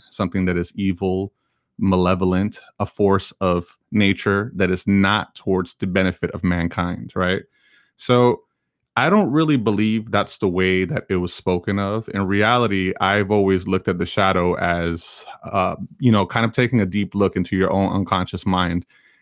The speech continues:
and trying to figure out who it is that you really are when you strip away all the good stuff, when you strip away this ethereal vision that you have of yourself,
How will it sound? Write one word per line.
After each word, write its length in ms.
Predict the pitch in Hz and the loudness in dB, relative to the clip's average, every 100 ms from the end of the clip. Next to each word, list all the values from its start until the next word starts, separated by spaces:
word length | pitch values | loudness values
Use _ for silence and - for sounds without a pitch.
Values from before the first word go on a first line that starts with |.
| _ | _
and 520 | 104 101 92 90 90 - _ _ _ _ | -2 0 2 0 -2 -6 _ _ _ _
trying 240 | - 104 107 | 0 2 2
to 60 | |
figure 240 | - 104 101 | 0 2 2
out 200 | 95 95 | 2 2
who 160 | 113 | 2
it 60 | 104 | 2
is 140 | 98 | 2
that 180 | 101 - | -2 -4
you 60 | 101 | -2
really 260 | 98 92 | 0 0
are 360 | - 92 90 82 | 0 0 0 -2
when 220 | 85 90 | -2 -2
you 140 | 95 98 | -2 -2
strip 360 | - 110 104 | -4 -4 0
away 480 | 104 98 95 92 90 - _ | 0 0 0 0 -2 -4 _
all 180 | 95 98 | 0 0
the 120 | 92 | 0
good 240 | 90 95 - | -2 -2 -2
stuff, 320 | - 85 - | -8 -8 -4
when 120 | 90 | -2
you 60 | 90 | -2
strip 300 | - 98 104 | -2 -2 0
away 260 | 98 98 | 2 2
this 260 | 95 98 - | 2 0 -2
ethereal 640 | 101 - 110 110 104 95 | -12 -2 2 4 4 2
vision 440 | 92 95 95 90 87 | 0 0 0 0 -2
that 120 | 82 | -2
you 120 | 90 | -4
have 400 | 87 - 101 92 - | -4 0 2 0 -2
of 220 | 92 90 | -4 -2
yourself, 540 | 117 - - 71 - | -6 -6 -8 -6 -8